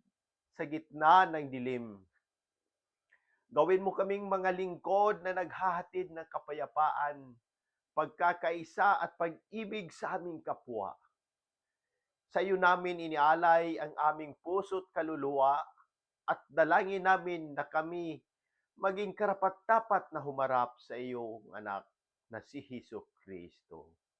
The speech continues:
Sa kanyang dakilang pangalan, kasama ng Espiritu Santo,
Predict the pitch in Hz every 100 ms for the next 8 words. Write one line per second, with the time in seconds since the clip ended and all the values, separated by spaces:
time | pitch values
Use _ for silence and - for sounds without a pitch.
0 | _ _ _ _ _ _ _ _ _ _
1 | _ _ _ _ - - 147 143 143 135
2 | 127 - 170 185 185 - 170 185 196 202
3 | 202 175 127 - _ _ _ _ 123 -
4 | 165 165 170 175 180 175 - _ 208 202
5 | 196 214 202 - 196 170 151 143 139 123
6 | 113 _